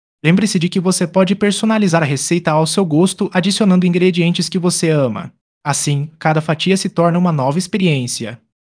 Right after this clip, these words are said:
Não se esqueça de que a culinária é uma arte que permite que você brinque e crie.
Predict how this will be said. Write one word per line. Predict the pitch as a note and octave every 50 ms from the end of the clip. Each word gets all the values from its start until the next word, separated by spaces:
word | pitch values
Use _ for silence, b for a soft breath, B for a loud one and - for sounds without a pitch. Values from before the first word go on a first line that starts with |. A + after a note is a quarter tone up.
| _ -
Não | C3+ C#3+
se | D3+ - F#3+
esqueça | F3 - - F#3 F3+ - F3+ D#3
de | E3+ F3+
que | - E3+
a | D3+
culinária | D#3 G#3 G3 G3 F3+ D#3 C#3 C#3 D#3
é | F3
uma | F3+ G3 F3+
arte | E3 F3 F#3 - -
que | - D#3
permite | G3+ G3+ F#3+ F#3 G3 G#3 - -
que | - F#3+
você | E3+ F#3 - - G3
brinque | D#3+ E3 E3 F#3 G3+ F#3+ - F#3+ - -
e | F#3+ F#3+
crie. | - - C#3+ C#3+ C3 A2 A2+ A#2+